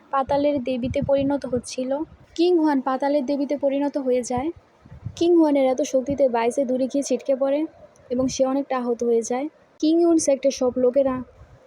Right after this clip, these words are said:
কিং হুয়ানের উপর আঘাত করছিল। বাইজে অনেক আহত ছিল, সে কিং হুয়ানকে ডাকছিল এবং কিং হুয়ানের বাবাকে বলছে, "আমি বিশ্বাস করতে পারছি না তুমি তোমার মেয়ের সাথে এরকম করতে পারো।"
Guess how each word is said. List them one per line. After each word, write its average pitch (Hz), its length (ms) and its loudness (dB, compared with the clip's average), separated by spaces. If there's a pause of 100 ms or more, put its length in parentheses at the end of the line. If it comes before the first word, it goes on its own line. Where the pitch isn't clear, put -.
(100)
কিং 311 180 2
হুয়ানের 262 360 0
উপর 262 200 2
আঘাত 240 360 -2
করছিল। 254 460 -4 (500)
বাইজে 240 320 2
অনেক 294 220 2
আহত 277 300 0
ছিল, 247 340 0
সে 269 140 -4
কিং 294 260 0
হুয়ানকে 254 300 0
ডাকছিল 233 520 -2
এবং 254 280 0
কিং 294 140 0
হুয়ানের 254 300 2
বাবাকে 240 380 0
বলছে, 233 400 -2 (540)
"আমি 277 220 2
বিশ্বাস 262 380 0
করতে 247 240 0
পারছি 233 300 -4
না 233 120 -2
তুমি 269 200 0
তোমার 240 240 -4
মেয়ের 226 240 -2
সাথে 247 300 -4
এরকম 247 280 -2
করতে 233 280 -2
পারো।" 202 200 -8